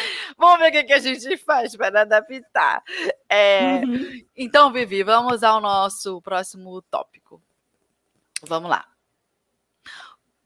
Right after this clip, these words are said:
Speaker 1: Como perder o medo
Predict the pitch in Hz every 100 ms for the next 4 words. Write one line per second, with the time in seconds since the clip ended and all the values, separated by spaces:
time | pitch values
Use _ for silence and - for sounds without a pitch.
0 | _ _ _ _ 294 285 339 359 349 -
1 | 294 247 175 175 185 - - _ _ -
2 | - - 254 240 202 185 190 180 220 233